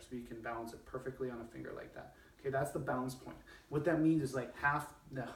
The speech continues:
half the weight is distributed by distance on this side versus this side. So what that's gonna be important for is,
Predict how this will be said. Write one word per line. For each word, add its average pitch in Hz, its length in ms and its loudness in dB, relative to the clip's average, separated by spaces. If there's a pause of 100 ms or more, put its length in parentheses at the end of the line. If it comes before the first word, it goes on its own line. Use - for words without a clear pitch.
(160)
half - 300 2
the 143 80 6
weight 139 340 4 (240)
is - 120 -2
distributed 131 520 2
by 120 140 4
distance 127 500 0
on - 140 -4
this 147 140 0
side 127 280 4
versus 120 220 -2
this 123 140 -2
side. - 240 -8 (340)
So - 200 -2
what 156 180 4
that's 156 160 2
gonna 143 180 -2
be 131 140 -4
important 208 480 -2 (100)
for - 320 0 (1200)
is, 139 520 4